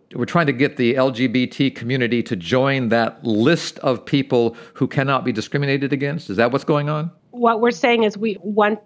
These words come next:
Speaker 2: to extend protections or broaden protections for L G B T individuals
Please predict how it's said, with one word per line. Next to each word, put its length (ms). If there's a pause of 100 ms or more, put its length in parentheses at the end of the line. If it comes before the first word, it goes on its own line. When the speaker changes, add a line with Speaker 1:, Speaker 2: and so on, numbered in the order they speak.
(100)
Speaker 2:
to 160
extend 640
protections 580
or 80
broaden 640 (100)
protections 640
for 160
L 160
G 100
B 120
T 260
individuals 720